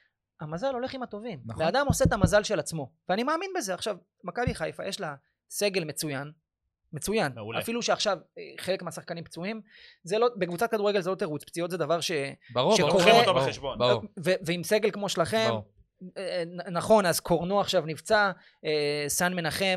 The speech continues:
Speaker 1: מגן שמאלי, פותח.
Speaker 2: קיבלנו בחזרה, תקלוט את הקטע, חזרנו בזמן, ויש לנו את סן מנחם ואת רז מאיר מגנים. אתה מבין?
Speaker 3: לא,
Speaker 2: כאילו,
Speaker 3: זה
Speaker 2: אתה
Speaker 3: מטורף.
Speaker 2: אני כאילו מרגיש
Speaker 3: שמע,
Speaker 2: שנכנסתי
Speaker 3: אלה,
Speaker 2: למכונת זמן,
Speaker 3: כאילו
Speaker 2: ואני אמור להתעצבן.
Speaker 1: למעט מכבי תל אביב והפועל באר שבע,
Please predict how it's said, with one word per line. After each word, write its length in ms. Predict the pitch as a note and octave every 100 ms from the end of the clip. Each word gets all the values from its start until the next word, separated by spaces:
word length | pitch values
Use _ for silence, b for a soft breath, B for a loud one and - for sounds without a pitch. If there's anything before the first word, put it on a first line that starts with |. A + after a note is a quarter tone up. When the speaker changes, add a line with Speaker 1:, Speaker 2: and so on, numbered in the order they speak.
| F3
Speaker 1:
מגן 220 | D3+ F3
שמאלי, 360 | - D#3 F3+
פותח. 340 | F3+ D3 F#3 F#3
Speaker 2:
קיבלנו 300 | E3 D#3 F#3
בחזרה, 600 | D3 C3 A#2+ B2 C3 D#3 E3
תקלוט 240 | - D3
את 60 | D3
הקטע, 380 | - D#3 - G#2+
חזרנו 400 | B2 B2 D#3 D#3
בזמן, 400 | B2 A2+ A#2 C3
ויש 180 | B2+ C#3
לנו 100 | C#3
את 80 | A#2+
סן 240 | - E3
מנחם 380 | F#3 D#3 - E3 D3
ואת 140 | C3
רז 220 | C#3 C#3
מאיר 220 | C3+ D#3
מגנים. 420 | D#3 C3+ C#3 E3 A2 - _ _ _ _ _ -
אתה 120 | B2+
מבין? 240 | G#2 C#3
Speaker 3:
לא, 60 | E3
Speaker 2:
כאילו, 100 | F3+
Speaker 3:
זה 60 |
Speaker 2:
אתה 140 | D#3+ C#3+
Speaker 3:
מטורף. 320 | D#3 G3+ A2+ B B B
Speaker 2:
אני 180 | C3+ F3
כאילו 180 | F#3 F3+
מרגיש 260 | D3 F3
Speaker 3:
שמע, 80 | E3+
Speaker 2:
שנכנסתי 280 | D3+ G3 D3+ F3
Speaker 3:
אלה, 80 | E3
Speaker 2:
למכונת 140 | E3+
זמן, 100 | E3+ E3+ D3+
Speaker 3:
כאילו 140 | C3
Speaker 2:
ואני 180 | C#3 C#3+
אמור 160 | D#3+ G#3
להתעצבן. 340 | G3+ - E3+
Speaker 1:
למעט 600 | G3 G#3+ G3+ F#3 G3 B3 G#3+
מכבי 380 | G#3 G3 G3+
תל 160 | A3+ D#3+
אביב 280 | C#3 E3+ D3
והפועל 260 | C3+ D3+
באר 160 | D3 B2+
שבע, 360 | A#2 D#3 F3+